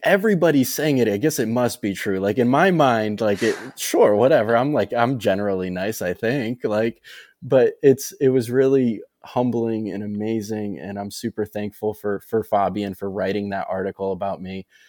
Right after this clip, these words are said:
Speaker 1: Um, obviously, I wouldn't be anywhere without, you know, the people that I surround myself with and the, the, the n-, the great people of the industry in general. So, uh, it's not, definitely not all me.
Speaker 2: <laughs> I think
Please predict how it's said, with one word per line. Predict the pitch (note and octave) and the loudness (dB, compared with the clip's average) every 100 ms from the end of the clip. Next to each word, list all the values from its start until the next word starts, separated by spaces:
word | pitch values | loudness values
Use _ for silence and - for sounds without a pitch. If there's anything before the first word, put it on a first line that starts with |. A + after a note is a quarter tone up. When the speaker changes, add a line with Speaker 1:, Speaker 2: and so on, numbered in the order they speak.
| _ _ | _ _
Speaker 1:
Um, | F#2+ F#2+ F#2 F#2 - | -6 -4 -4 -6 2
obviously, | A2+ A2+ G#2 G#2+ F#2 | 4 4 0 0 4
I | G2+ | 4
wouldn't | G#2 G#2 G2 - A#2 | 4 2 0 -8 -8
be | G2+ F#2+ | -4 -2
anywhere | F#2+ G2 G2 F#2+ | -2 -2 -2 -2
without, | F#2 F#2+ F#2 F2+ - _ | -4 -6 -6 -6 -8 _
you | F#2 | -12
know, | F#2 F2+ _ _ | -10 -10 _ _
the | F#2+ | -16
people | - G2 F#2+ | -12 -8 -6
that | F#2+ | -6
I | F#2 | -6
surround | - G2 F#2+ F#2 | -8 -10 -8 -8
myself | F2+ - F#2+ - | -10 -6 -8 -6
with | G2 F#2+ F#2+ | -6 -6 -8
and | F#2 | -10
the, | F2+ F2 E2+ | -10 -10 -12
the, | - F2 - - | -10 -10 -10 -12
the | |
n-, | G#2 G2+ G#2+ | -8 -8 -4
the | G#2 F2+ G2+ | -4 -4 -12
great | - G2+ G2+ | -6 -2 -2
people | - G2+ F#2+ F#2 | -4 -8 -6 -6
of | F2+ | -6
the | F#2 | -10
industry | F#2 F2+ - F2+ | -8 -10 -10 -12
in | F2 | -10
general. | F#2+ E2+ D#2+ D#2+ | -10 -10 -12 -14
So, | - F2+ E2+ F2+ _ | -14 -10 -10 -12 _
uh, | G2 | -10
it's | F#2 - | -10 -6
not, | G#2 G2 | -2 2
definitely | G#2+ A2 G2+ | 2 0 -4
not | F2+ F2+ | -6 -6
all | F2+ D#2 | -8 -8
me. | F#2 - - _ _ _ _ _ _ | -10 -14 -16 _ _ _ _ _ _
Speaker 2:
<laughs> | - - D3+ - D3+ - - - _ - - - - - | -14 -8 -8 -6 -12 -12 -20 -20 _ -20 -20 -18 -8 -6
I | |
think | B2 D#3 D#3 | 0 0 0